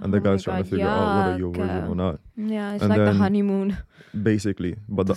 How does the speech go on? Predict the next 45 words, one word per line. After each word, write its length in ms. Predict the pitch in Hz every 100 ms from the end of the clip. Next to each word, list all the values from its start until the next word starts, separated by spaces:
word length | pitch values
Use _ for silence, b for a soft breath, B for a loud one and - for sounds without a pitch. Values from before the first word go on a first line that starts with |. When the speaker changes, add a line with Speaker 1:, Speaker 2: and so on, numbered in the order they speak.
| 104
Speaker 1:
another, 280 | 101 101 98
Speaker 2:
Disgusting. 200 | 101 101
Speaker 1:
another 260 | 104 98
honeymoon 300 | 98 95 92
comes 200 | 95 95
after 200 | 92 -
that. 140 | 92 98 B B B
So 80 | 107
basically, 360 | 120 123 120 117
she's 260 | 117 98
wrapped 260 | 95 107 -
in 100 | 95
all 140 | 92
white. 260 | 95 90 - _ _ -
Like, 160 | 90
she's 320 | 95 113 107 92
wrapped 320 | - - -
in 60 |
Speaker 2:
Yeah. 60 | 95
Speaker 1:
all 80 | 87
white, 260 | 92 - -
and 120 | 95
then 120 | 95 92
they 80 |
go 180 | 92 98
into 160 | 95 98
that 140 | -
room, 280 | 98 98 110 B B B B
and 100 | 104
then 140 | 101 98
that 160 | 98
same 480 | - - 107 107 101
white 320 | 92 98 90
sheet 200 | - 101
that 120 | 92 90
she 100 | 98
has 180 | 90
over 240 | 95 87 95
her, 240 | 98 110 120
they 100 | 98
put 200 | - 101
that 160 | 98
on 100 | 92
the 100 | 90
bed, 220 | 87 92